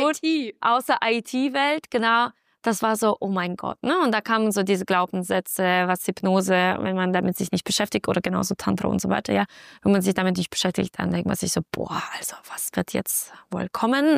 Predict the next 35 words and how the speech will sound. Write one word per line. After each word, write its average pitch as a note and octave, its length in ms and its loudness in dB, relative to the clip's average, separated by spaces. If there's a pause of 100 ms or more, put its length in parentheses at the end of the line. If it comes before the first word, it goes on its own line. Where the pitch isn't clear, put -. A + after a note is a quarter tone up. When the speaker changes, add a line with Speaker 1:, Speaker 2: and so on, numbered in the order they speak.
Speaker 1:
Ich F#3+ 340 -2
verliere F3+ 400 0
die - 60 -16
Kontrolle B3+ 420 -2
über A#3+ 160 2
mich A3 360 2
und, F#3 280 -4
und, A3+ 140 -4
und, A3 140 -4
Speaker 2:
Mhm. G#3+ 60 2
Speaker 1:
und. C#4 180 2 (680)
Aber G#3 160 0
da A3 60 2
steigen A3 300 2
wir G#3+ 80 4
ja G3+ 100 2
gleich G3 240 0
tiefer F#3+ 280 -2
ein. G#3+ 260 0
Speaker 2:
Genau. A3 80 -16 (520)
Speaker 1:
Genau, A3 220 2
aber G#3 320 2 (220)
wie A#3+ 280 4
du B3 180 4
sagst, A3 520 0 (260)
ein A3 340 2
cooler C#4 640 2 (220)
Einstieg C#4 720 -2
ist - 400 -6
Gesprächstherapie, C4 1300 0
Speaker 2:
Genau, D#4 80 2
da, C#4 40 -2
Speaker 1:
ne? B3+ 80 2
Speaker 2:
da C4+ 60 2 (100)
wollte D4 80 4